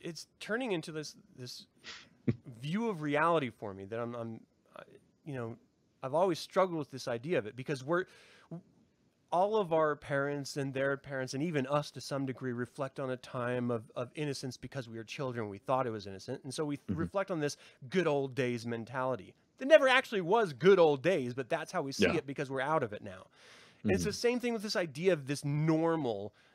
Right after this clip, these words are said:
Speaker 1: like, "I shouldn't have to go through all these hard things. This isn't normal. I shouldn't behave this way. It's not normal. They shouldn't be doing that. That's not normal."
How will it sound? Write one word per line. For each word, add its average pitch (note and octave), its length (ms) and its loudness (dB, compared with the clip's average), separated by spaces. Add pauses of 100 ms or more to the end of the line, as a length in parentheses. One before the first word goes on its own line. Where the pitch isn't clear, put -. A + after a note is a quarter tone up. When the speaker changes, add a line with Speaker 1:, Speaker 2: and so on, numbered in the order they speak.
(320)
Speaker 1:
like, - 540 0 (200)
"I G3+ 140 6
shouldn't A#3+ 320 0
have G3+ 200 -2
to G3 60 -8
go G#3 160 4
through G3+ 180 2
all G3+ 80 4
these G3+ 180 -4
hard G3 260 2
things. G#3 220 0
This F#3 140 -2
isn't G#3+ 240 -6
normal. G3+ 360 4
I F3+ 100 2
shouldn't A#3+ 260 -4
behave G#3 360 0
this G3+ 140 -4
way. G3 120 0
It's F#3 120 -4
not G#3+ 120 -2
normal. G#3+ 340 6
They G#3+ 200 -4
shouldn't B3 280 -2
be A3 100 -2
doing B3 260 2
that. F#3+ 200 2
That's A3 200 -8
not A3+ 220 -2
normal." A#3+ 420 6